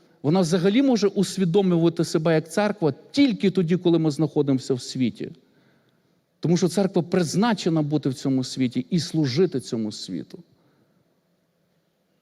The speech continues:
Я вам більше, більше того, я вам скажу,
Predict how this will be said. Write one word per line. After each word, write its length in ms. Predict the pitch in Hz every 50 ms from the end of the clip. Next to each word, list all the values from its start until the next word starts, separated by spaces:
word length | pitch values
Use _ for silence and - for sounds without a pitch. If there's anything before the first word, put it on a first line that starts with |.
| _ _ _ _ _ _ _ _ -
Я 100 | 135 156
вам 120 | 156 156
більше, 300 | 147 156 151 - 151 127 -
більше 360 | 123 120 127 185 175 - 143
того, 260 | - - 123 113 117
я 80 | 113 117
вам 160 | 113 113 107
скажу, 420 | - - - 101 90 78 - -